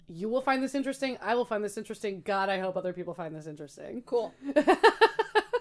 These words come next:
Speaker 1: We'll just see.
Speaker 2: That's the best.
Speaker 1: So,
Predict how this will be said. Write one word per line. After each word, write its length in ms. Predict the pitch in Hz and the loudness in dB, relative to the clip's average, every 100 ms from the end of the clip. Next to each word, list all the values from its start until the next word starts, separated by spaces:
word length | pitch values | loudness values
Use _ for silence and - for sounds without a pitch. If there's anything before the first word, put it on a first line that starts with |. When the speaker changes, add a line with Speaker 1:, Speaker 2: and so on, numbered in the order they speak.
| - | -2
Speaker 1:
We'll 200 | 247 220 | -2 0
just 220 | 214 208 | 0 -2
see. 160 | 190 160 | -6 -4
Speaker 2:
That's 180 | 202 - | -6 -10
the 100 | 185 | -16
best. 460 | 175 160 160 - - _ _ _ _ - - | -10 -10 -10 -18 -20 _ _ _ _ -20 -20
Speaker 1:
So, 240 | - 180 | -10 -8